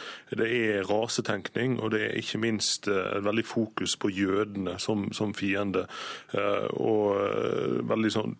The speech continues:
klart og tydelig antijødisk. Et eksempel på det er jo at han også etter tjueandre juli,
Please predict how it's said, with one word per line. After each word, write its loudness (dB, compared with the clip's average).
klart 0
og -8
tydelig 0
antijødisk. 0
Et -2
eksempel 0
på 0
det 2
er 4
jo 4
at 0
han -2
også 2
etter 0
tjueandre 2
juli, 4